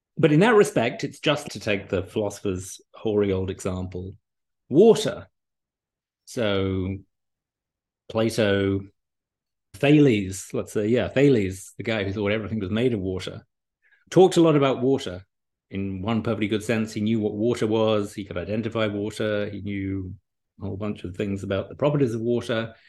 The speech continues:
He was, like, mistaken that water is the basis of everything. But he had a lot of true beliefs about water. If he wanted a glass of water, then Thales would be a great person to ask,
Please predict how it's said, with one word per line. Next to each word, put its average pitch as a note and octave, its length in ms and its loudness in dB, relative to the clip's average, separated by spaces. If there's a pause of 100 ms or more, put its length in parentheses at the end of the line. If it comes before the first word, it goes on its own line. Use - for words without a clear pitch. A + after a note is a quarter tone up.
(220)
He - 80 -8
was, G2+ 140 -6
like, D#2+ 160 -14
mistaken B2+ 560 0
that G2+ 140 -4
water G2+ 260 -10
is G2 100 -10
the G#2 80 -18
basis - 460 -10
of A2 180 -8
everything. B2+ 480 0 (840)
But A#3+ 140 6
he E3 100 6
had D3 120 6
a D3 40 6
lot D#3 140 6
of A#2+ 60 -6
true D#3+ 180 4
beliefs C3 320 -2
about B2+ 240 -4
water. B2+ 480 -4 (760)
If - 160 -10
he D3+ 80 0
wanted C#3 380 2
a B2 40 4
glass C3 380 0
of A#2+ 80 -2
water, C3+ 640 2 (880)
then A#2+ 460 -2
Thales C#3 420 2
would C#3+ 80 -6
be D3 100 4
a C#3+ 40 6
great D3 300 0 (180)
person D3 340 0
to D3 140 0
ask, G3+ 500 -8